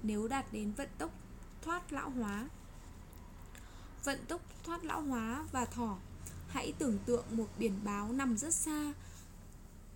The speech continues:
trong tương lai với một con số trên, trên đó đại diện cho tuổi thọ mà bạn sẽ từ giã cõi đời. Mỗi năm bạn sống, bạn lại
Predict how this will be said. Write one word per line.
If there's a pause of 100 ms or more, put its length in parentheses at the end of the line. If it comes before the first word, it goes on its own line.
(160)
trong
tương
lai
với
một
con
số
trên, (680)
trên
đó
đại
diện (100)
cho
tuổi
thọ (300)
mà
bạn (320)
sẽ
từ
giã
cõi
đời. (600)
Mỗi
năm
bạn
sống, (400)
bạn
lại